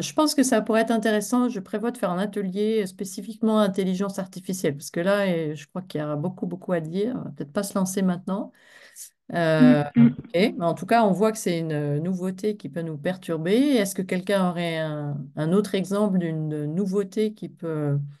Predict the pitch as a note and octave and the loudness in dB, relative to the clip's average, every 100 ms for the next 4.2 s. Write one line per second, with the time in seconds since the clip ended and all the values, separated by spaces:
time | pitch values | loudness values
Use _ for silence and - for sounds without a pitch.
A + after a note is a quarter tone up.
0 | _ _ _ _ _ _ - C#3+ C#3+ E3 | _ _ _ _ _ _ -10 -6 -4 -2
1 | E3+ F3 E3 D3+ C#3+ F#3 F#3 F3+ G3 F3+ | 0 -2 -2 -4 -2 -2 -2 4 6 6
2 | E3 F#3+ F#3+ G3+ A3+ - F3 E3+ D#3 D3+ | 4 2 2 0 -2 -4 -8 -6 -6 -4
3 | D#3+ D3+ F#3+ F3 - D#3 E3 E3 D#3+ - | -6 -4 -4 -4 -4 -8 -6 -8 -8 -8
4 | F3+ C#3+ | -10 -12